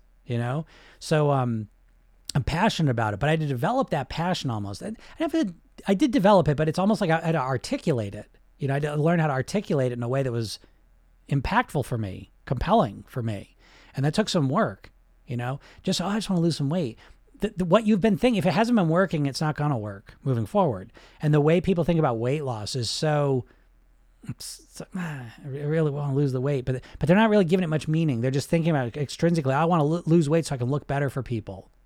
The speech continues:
You know, that's usually where most people are at. And that's not enough motivation. So you gotta make it more meaningful. And you can. You control meaning.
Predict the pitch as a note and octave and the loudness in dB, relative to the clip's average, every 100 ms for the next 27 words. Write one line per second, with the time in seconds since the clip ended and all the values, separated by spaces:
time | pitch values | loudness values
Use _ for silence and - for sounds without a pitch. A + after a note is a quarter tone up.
0 | _ _ B2+ A2+ A#2 - - E3+ D#3+ G3+ | _ _ -4 -2 -4 -8 -4 -2 2 2
1 | E3+ C3+ C3+ C3 C3+ A2+ G#2+ G2 F2 - | 2 2 0 -2 -4 -4 -6 -8 -12 -20
2 | _ _ - B2 C3 D#3+ D3+ A2+ C3 A2 | _ _ -8 -4 -2 0 0 0 -2 -2
3 | A2+ B2 - G2 - _ _ - G#2 F#2 | -2 -4 -6 -14 -18 _ _ -14 -12 -12
4 | - - - - C3 C#3 B2+ C3 C3+ C#3+ | -18 -20 -18 -8 -2 -2 0 -2 -4 -6
5 | C3 A#2 A#2 B2 A#2 F#2 G2 - _ _ | -4 -4 -2 -2 -2 -4 -10 -12 _ _
6 | - A#2 B2 C#4 C#4 G#2+ - _ C3 D3 | -8 -4 -2 0 0 -2 -10 _ -4 0
7 | F3 - D#3+ A#2 D#3 A#2 - | 0 0 0 0 -2 -4 -8